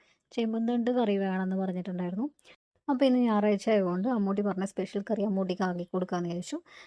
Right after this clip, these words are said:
ചേമ്പും തണ്ടും ചക്കക്കുരുവും കൂടെ ഓലനാണ് കേട്ടോ ഞാൻ ഉണ്ടാക്കാൻ പോകുന്നത്. എല്ലാവർക്കും അറിയുന്ന കറി തന്നെയായിരിക്കും, പക്ഷേ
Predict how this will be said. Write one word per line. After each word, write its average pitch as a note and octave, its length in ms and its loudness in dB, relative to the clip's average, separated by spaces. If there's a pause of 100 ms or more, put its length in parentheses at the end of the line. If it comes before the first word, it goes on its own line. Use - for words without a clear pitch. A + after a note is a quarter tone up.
(140)
ചേമ്പും A3+ 520 2
തണ്ടും B3 320 4
ചക്കക്കുരുവും G#3 640 0
കൂടെ G#3+ 240 4
ഓലനാണ് F#3 440 0
കേട്ടോ F#3 220 -2 (480)
ഞാൻ G#3 240 2
ഉണ്ടാക്കാൻ F#3+ 380 0
പോകുന്നത്. F#3+ 320 0 (160)
എല്ലാവർക്കും G#3+ 540 0
അറിയുന്ന A#3 300 0
കറി A3 180 2
തന്നെയായിരിക്കും, G#3+ 640 0
പക്ഷേ A#3 260 -4